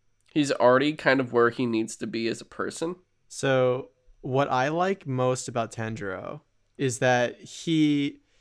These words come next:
Speaker 2: he's not just, like, the t-, uh, the very stereotypical anime main character where he's like, "Oh, I'll, I just win no matter what." Like, 'cause he does lose from time to time.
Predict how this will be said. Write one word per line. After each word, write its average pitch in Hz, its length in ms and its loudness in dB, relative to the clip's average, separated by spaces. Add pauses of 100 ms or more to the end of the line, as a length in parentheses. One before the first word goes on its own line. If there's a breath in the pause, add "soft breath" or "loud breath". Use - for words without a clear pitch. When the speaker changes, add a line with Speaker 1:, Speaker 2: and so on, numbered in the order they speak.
(220)
Speaker 2:
he's 160 260 2
not 151 220 2
just, 208 280 -2
like, 160 180 -2
the 139 100 -2
t-, - 180 -6
uh, 131 140 -4
the 123 180 -4
very 120 260 0
stereotypical 117 1160 -4 (380)
anime 123 640 0
main 117 380 -4
character 113 400 -4
where 113 100 -2
he's 117 180 -8
like, 104 340 -2
"Oh, 139 180 2
I'll, 113 260 4
I 123 80 2
just 123 240 -6
win 127 200 0
no 117 120 -2
matter 107 280 0
what." 101 340 -6 (280)
Like, 113 300 -6
'cause 131 180 -2
he 151 100 -4
does 180 200 4
lose 135 340 2
from - 160 -12
time 98 220 -8
to 101 60 -18
time. - 440 -14